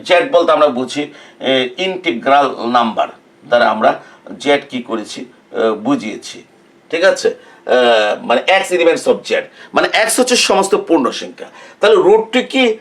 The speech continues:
এ, এখানে এক্স এর মান কি রুট টু হবে? না, এক্স এর মান কিন্তু রুট টু হবে না, কারণ রুট টু ভাঙলে দেখবে, ও, তোমার ওয়ান পয়েন্ট ওয়ান দশমিক অনেক কিছু আসবে,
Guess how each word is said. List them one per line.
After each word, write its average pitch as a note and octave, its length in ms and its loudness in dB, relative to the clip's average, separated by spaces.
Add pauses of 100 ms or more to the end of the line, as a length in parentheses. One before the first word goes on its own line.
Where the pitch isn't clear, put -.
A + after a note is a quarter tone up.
(100)
এ, F3+ 440 4
এখানে F#3+ 200 -2
এক্স F#3 200 -2
এর A3+ 60 4
মান A3 140 2
কি G#3+ 120 2
রুট F#3 220 4
টু F3+ 80 2
হবে? D3 260 2 (240)
না, - 280 -2
এক্স C#3+ 240 -2
এর E3+ 60 2
মান D3+ 180 0
কিন্তু C#3+ 180 -2
রুট B2+ 220 -4
টু A2+ 80 -4
হবে G#2 160 0
না, G2+ 120 -2 (220)
কারণ F3 180 2
রুট F#3 260 4
টু F#3 420 2
ভাঙলে E3+ 280 4
দেখবে, E3+ 220 4
ও, D#3 160 4 (320)
তোমার D3 280 2
ওয়ান D3+ 260 4 (100)
পয়েন্ট B2 460 0 (180)
ওয়ান D#3+ 300 2
দশমিক D#3+ 420 2
অনেক D3 200 2
কিছু C3+ 240 0
আসবে, A2 280 2